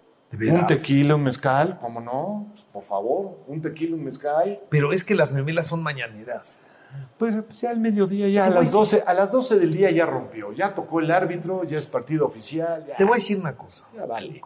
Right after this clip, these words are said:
Speaker 1: Señor,
Speaker 2: Ya vale.
Speaker 1: señor cura, me voy a confesar.
Speaker 2: <laughs>
Speaker 1: Hace no mucho fuimos a Acapulco a una fiesta.
Speaker 2: Ujú.
Speaker 1: Y nos invitó a desayunar el señor Héctor Sánchez.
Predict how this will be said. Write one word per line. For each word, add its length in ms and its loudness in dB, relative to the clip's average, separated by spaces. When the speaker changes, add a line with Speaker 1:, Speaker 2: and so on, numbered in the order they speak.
Speaker 1:
Señor, 460 -4
Speaker 2:
Ya 120 -4
vale. 220 -8
Speaker 1:
señor 380 2
cura, 260 4
me 160 0
voy 160 4
a 100 2
confesar. 680 -4
Speaker 2:
<laughs> 400 -20
Speaker 1:
Hace 260 4
no 120 4
mucho 340 4
fuimos 360 -2
a 60 0
Acapulco 520 -4
a 40 0
una 360 -6
fiesta. 440 -4
Speaker 2:
Ujú. 280 -20
Speaker 1:
Y 340 4
nos 220 -2
invitó 260 0
a 40 6
desayunar 460 0
el 60 -2
señor 240 -2
Héctor 240 -2
Sánchez. 420 -10